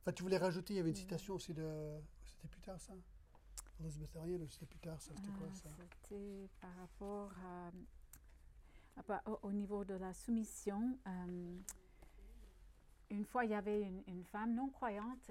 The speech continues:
Speaker 2: qui assistait, euh, au culte pendant un temps. Et puis, euh, elle m'a dit un jour, Meg, euh, je suis pas, euh, vraiment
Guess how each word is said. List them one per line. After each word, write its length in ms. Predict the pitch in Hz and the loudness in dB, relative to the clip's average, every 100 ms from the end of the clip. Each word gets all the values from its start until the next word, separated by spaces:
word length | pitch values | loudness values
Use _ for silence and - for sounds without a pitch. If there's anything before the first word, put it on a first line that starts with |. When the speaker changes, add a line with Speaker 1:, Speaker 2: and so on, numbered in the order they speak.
| - | -10
Speaker 2:
qui 260 | - 214 202 | -4 0 0
assistait, 600 | 180 - 185 - 220 220 | -2 -6 -8 0 2 2
euh, 200 | 202 190 - | 0 -2 -4
au 80 | |
culte 280 | - 233 240 - | -4 -2 -2 -2
pendant 220 | 196 175 | -4 -2
un 140 | 170 | -2
temps. 320 | 170 214 226 294 - - - - - - | -4 -4 -2 -4 -10 -20 -20 -20 -20 -18
Et 40 | 190 | -16
puis, 340 | - 208 196 | -6 -2 0
euh, 380 | 185 180 180 180 - | 0 0 0 -2 -4
elle 140 | 196 190 | -6 -4
m'a 180 | 202 | -2
dit 140 | 196 247 | 0 0
un 140 | 233 | 0
jour, 380 | - 240 254 233 202 185 - | 0 -2 -2 -4 -6 -8 -8
Meg, 400 | 202 202 240 214 | -4 0 0 0
euh, 200 | 208 185 - - - - - | -2 -4 -10 -16 -20 -20 -18
je 220 | - 233 208 | -4 -2 -2
suis 260 | - 208 | -2 -8
pas, 380 | - 254 285 294 - | -2 0 2 0 -2
euh, 440 | 202 185 185 185 - - - 139 165 160 - - - | -4 -2 -4 -6 -8 -14 -16 -18 -18 -16 -16 -16 -8
vraiment 340 | 240 233 254 | 2 4 4